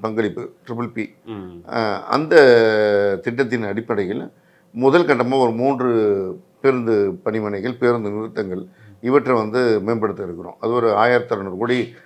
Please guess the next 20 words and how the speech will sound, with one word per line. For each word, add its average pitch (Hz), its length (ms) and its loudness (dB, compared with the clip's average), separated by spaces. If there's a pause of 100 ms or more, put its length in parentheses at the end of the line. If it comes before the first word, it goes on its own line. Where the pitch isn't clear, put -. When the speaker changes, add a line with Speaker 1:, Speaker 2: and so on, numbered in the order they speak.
(320)
Speaker 1:
மாண்புமிகு 113 340 0
முதல்வர் 107 380 2
அவர்கள் 107 300 -4 (720)
நிதிநிலை 131 400 2
அறிக்கையிலே 104 420 0
அறிவிச்சாங்க. 95 520 -4
Speaker 2:
அறிவிச்சிருக்காங்க. - 460 -18
Speaker 1:
அது 117 200 2
என்னன்னா, 160 300 2 (360)
அ, 110 160 0
இடம் 123 240 4
நமக்கு 117 280 -2
தான் 120 240 0
சொந்தம். 95 280 -10 (320)
Speaker 2:
ஓகே. 95 220 -12
Speaker 1:
அந்த 123 220 2
இடத்துல 151 440 6
தனியார் 135 400 2
டெண்டர் 120 260 0
போட்டு, 110 280 -2